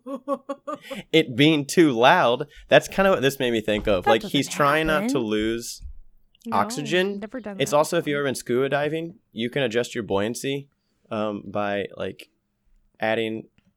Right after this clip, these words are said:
Speaker 2: um, air to your, basically your life jacket. I forget exactly what it's called. And also releasing it.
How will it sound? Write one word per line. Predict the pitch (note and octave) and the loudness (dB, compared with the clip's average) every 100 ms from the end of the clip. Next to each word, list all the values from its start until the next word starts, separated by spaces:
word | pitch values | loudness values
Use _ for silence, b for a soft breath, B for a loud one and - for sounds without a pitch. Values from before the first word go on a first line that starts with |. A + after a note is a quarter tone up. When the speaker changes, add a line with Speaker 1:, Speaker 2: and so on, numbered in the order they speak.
| - | -10
Speaker 2:
um, | G#2 G2 - | -6 -6 -6
air | G2+ G#2+ A#2 | -2 -2 -2
to | - G#2+ G#2 G#2 G#2+ - _ _ _ - | -8 -6 -4 -4 -8 -20 _ _ _ -20
your, | G2 F#2 | -14 -8
basically | G2+ - G#2 | -8 -6 -8
your | F#2+ | -6
life | F#2 G2 | -6 -8
jacket. | - G#2 G#2 G2+ - | -4 -4 -4 -8 -10
I | |
forget | - - G#2+ | -6 -6 -6
exactly | - - - - | -10 -14 -14 -12
what | - | -14
it's | - | -14
called. | - G#2+ G#2 _ - _ _ - | -8 -8 -8 _ -20 _ _ -10
And | G#2 | -8
also | G2+ G2 G#2 | -6 -8 -8
releasing | G2 G2 G#2+ D3 | -6 -6 -6 -4
it. | E3+ | -4